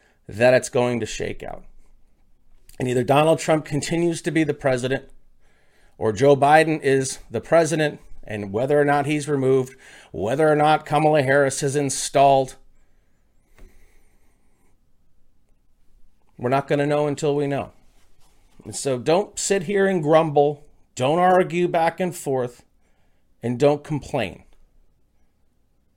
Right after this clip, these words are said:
Live with the same confidence that you've always had in the United States of America.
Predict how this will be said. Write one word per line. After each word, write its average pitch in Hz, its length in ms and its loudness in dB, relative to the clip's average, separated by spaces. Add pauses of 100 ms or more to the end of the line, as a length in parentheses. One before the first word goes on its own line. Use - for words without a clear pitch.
(760)
Live 139 260 2
with 147 220 -6
the 160 80 -6
same 160 380 -2
confidence 160 920 -4
that 135 260 -4
you've 143 160 -2
always 160 480 0
had 131 260 -2
in 120 80 -6
the 120 60 -6
United 123 360 -6
States 127 300 -4
of - 80 -12
America. 123 640 -10